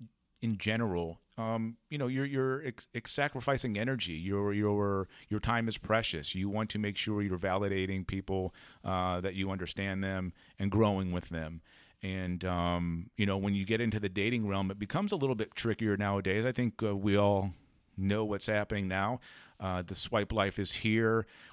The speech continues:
We got Tinder, Hinge, Grindr, every app that you can basically get on.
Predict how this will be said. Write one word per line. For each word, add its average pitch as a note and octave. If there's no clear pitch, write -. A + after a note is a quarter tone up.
We G#2
got F#2+
Tinder, G#2+
Hinge, F#2
Grindr, F#2+
every B2+
app A2+
that A#2
you A2
can G2+
basically G2+
get G2
on. F2+